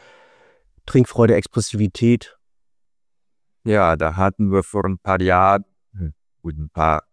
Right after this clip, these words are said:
Speaker 2: mittlerweile sind es schon elf Jahre. Da hatten wir eine Verkostung zu Hause, also nicht eine Verkostung, ein Ab-, ein Abendessen mit, mit ein paar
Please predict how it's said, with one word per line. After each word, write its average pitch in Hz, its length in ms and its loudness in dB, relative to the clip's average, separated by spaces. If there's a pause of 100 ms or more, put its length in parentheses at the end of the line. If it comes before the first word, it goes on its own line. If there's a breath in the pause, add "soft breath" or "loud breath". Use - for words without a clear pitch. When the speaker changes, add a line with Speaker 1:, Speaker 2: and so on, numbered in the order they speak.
(100)
Speaker 2:
mittlerweile 90 560 0
sind 87 220 -8
es 85 140 -10
schon 85 380 -8 (520)
elf 95 340 -2
Jahre. 82 420 0 (1300)
Da 95 120 -4
hatten 95 300 -4
wir 92 200 2 (320)
eine 98 200 0
Verkostung 110 580 -2
zu 107 220 -4
Hause, 104 380 0
also 92 240 -6
nicht 98 200 -4
eine 98 140 -2
Verkostung, 92 460 -8
ein 87 220 -4
Ab-, - 340 -2
ein 95 160 -2
Abendessen 101 640 -2
mit, 95 140 -8 (580)
mit 87 140 -12
ein 90 120 -6
paar 87 240 -2